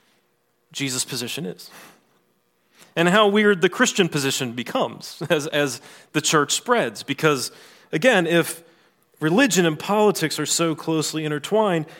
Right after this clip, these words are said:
but you have this group of people that starts to spread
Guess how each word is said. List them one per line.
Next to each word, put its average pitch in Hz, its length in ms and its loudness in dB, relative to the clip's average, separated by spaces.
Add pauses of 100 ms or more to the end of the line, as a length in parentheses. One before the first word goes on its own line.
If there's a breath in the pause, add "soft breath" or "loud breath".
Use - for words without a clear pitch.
(260 loud breath)
but 180 140 0
you 190 120 2
have 220 340 -2
this 185 200 0
group 214 320 0
of 190 140 -2
people 226 360 0
that 147 120 -2
starts 180 360 -2
to 151 100 -6
spread 156 440 -2